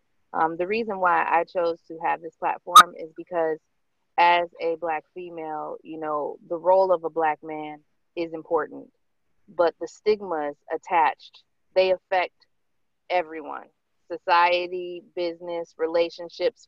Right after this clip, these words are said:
families, all of it. And as a Black woman, I'm trying to heal from the, the bad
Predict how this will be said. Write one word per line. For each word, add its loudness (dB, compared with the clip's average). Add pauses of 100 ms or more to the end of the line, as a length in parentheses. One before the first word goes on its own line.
families, -4 (120)
all 4
of -2
it. -4 (420)
And 0
as -2
a -4
Black 0
woman, -6
I'm -8
trying -8
to -10
heal -2
from -4 (480)
the, -8 (100)
the -8
bad 4